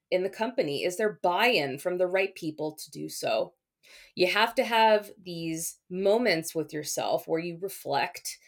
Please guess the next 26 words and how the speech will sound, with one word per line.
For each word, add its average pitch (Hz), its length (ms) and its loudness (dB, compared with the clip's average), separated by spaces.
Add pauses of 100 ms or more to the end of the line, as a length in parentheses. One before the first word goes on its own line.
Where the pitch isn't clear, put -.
(260)
and 175 140 -2
you 165 80 4
ask 214 340 6
these 165 220 -4
questions 175 560 0
before 175 380 2
you 165 480 -6 (120)
do 170 240 -6
something 170 480 0
impulsive. 156 640 2
I 139 100 2
never 165 520 2
<laughs> 185 100 2
recommend 180 480 0
doing 151 260 -4
something 151 340 -10
impulsive, 156 600 0 (600)
but - 360 8 (260)
these 208 600 -2 (240)
interactions 190 1120 0 (460)
are 196 180 6
moments 196 760 2
where 180 140 0
you 175 200 -8
can 170 280 -6
learn, 175 400 0